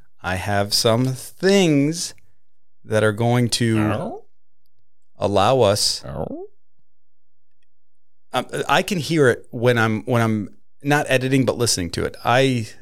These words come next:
Speaker 1: I can, I hear it and I'm like, "Okay, I know what this is, and it's gonna get fixed with these things." It's just 'cause of covid, the back orders on these fuckers are
Speaker 2: Mm.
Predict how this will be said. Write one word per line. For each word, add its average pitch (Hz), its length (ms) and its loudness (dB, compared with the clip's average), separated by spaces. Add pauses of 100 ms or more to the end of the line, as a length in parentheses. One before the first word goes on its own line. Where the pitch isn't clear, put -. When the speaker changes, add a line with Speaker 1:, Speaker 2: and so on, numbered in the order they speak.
(340)
Speaker 1:
I 113 120 0
can, 104 360 -4
I 117 300 2
hear 147 340 4
it 156 40 8
and 139 100 0
I'm 120 80 0
like, 117 160 0
"Okay, 107 220 0
I 98 60 4
know 120 240 6
what 143 280 6
this 139 220 4
is, 123 360 4 (1160)
and 110 220 2
it's 117 180 -2
gonna 123 200 4
get 143 200 4
fixed - 380 2
with 123 240 4
these 147 260 2
things." 107 400 0 (840)
It's - 140 0
just - 180 2
'cause 127 160 0
of 131 80 2
covid, 120 600 4 (460)
the 113 100 -4
back 117 500 2
orders 107 300 4
on 104 160 4
these 95 180 0
fuckers 98 420 2
are 92 440 0
Speaker 2:
Mm. 80 580 -12